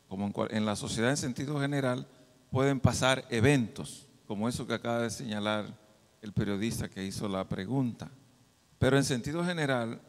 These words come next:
se puede afirmar que primero el año terminó muy tranquilo,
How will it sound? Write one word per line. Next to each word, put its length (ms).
se 220
puede 560
afirmar 680
que 80
primero 360
el 80
año 240
terminó 640
muy 320
tranquilo, 560